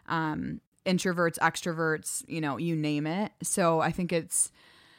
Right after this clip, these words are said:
it's something that we are really facing right now, especially because of covid, because we've been isolated, we've been in our houses, we've gotten into our really, you know,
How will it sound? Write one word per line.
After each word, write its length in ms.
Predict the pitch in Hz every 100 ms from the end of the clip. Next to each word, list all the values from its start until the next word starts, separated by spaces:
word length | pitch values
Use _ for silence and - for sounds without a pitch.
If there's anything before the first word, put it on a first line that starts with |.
| - -
it's 160 | 175 -
something 300 | 185 190 185
that 120 | 170
we 240 | 170 170
are 180 | 151 165
really 280 | 165 165 165
facing 360 | 160 151 180
right 140 | 185 180
now, 140 | 175
especially 440 | 156 - 180 - 170
because 280 | 165 165
of 100 | 165
covid, 320 | - 160 160 156
because 300 | 147 160 165
we've 180 | 151
been 220 | 156 175 180
isolated, 560 | 170 160 156 151 156
we've 200 | 160 151
been 180 | 165 175
in 100 | 175
our 140 | 165
houses, 480 | 151 160 156 165 151
we've 180 | 156 156
gotten 480 | 175 165 160 165 160 156
into 360 | 170 170 - 175
our 220 | 165 160
really, 600 | 160 170 170 165 160 160 147 - -
you 160 | 165
know, 240 | 151 147